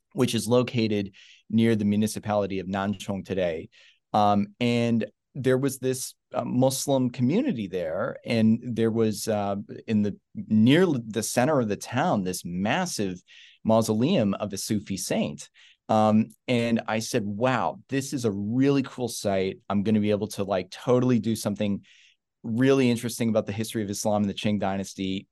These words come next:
through this, like, lo-, a local history of the site." As I got to understand the site more,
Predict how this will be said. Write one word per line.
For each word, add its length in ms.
through 600
this, 420
like, 280
lo-, 120
a 60
local 260
history 280
of 60
the 60
site." 320
As 140
I 40
got 160
to 60
understand 460
the 40
site 320
more, 420